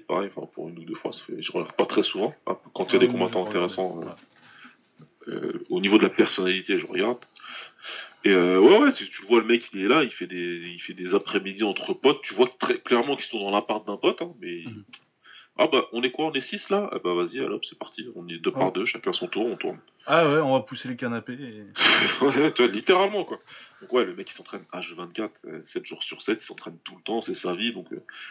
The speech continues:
Speaker 1: il a pas combattu pendant trois ans, tu lui dis, il y a un combat dans huit semaines, il dit, ouais, ouais, c'est bon, je serai prêt.
Speaker 2: Ah ouais,
Speaker 1: Il est
Speaker 2: niveau condition, il sera là, quoi.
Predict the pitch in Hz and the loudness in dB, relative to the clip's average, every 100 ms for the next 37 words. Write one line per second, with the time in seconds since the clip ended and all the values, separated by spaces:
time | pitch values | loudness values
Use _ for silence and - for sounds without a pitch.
0 | - 107 104 107 107 98 95 98 92 - | 4 4 6 2 2 0 0 -6 -8 -2
1 | 95 107 127 92 90 90 90 - 95 92 | 0 2 0 -4 -6 -4 -4 -4 0 2
2 | 90 87 90 - 117 101 87 82 95 160 | 0 -2 -6 2 2 2 -6 -2 2 2
3 | 135 147 - 120 127 - - 135 - 160 | 0 -8 -10 -14 -12 -12 -10 -10 0 4
4 | 190 156 127 120 127 123 160 147 - 123 | 4 4 2 2 0 0 -2 -6 -4 -6
5 | 151 107 | -6 -12